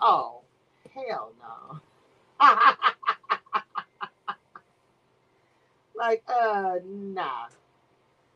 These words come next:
That ain't gonna work. But what I said, Karma, before you got up in here,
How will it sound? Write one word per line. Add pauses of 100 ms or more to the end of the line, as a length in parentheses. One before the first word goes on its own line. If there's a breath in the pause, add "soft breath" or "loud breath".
(280)
That
ain't
gonna
work. (760)
But
what
I
said,
Karma,
before
you
got
up
in
here,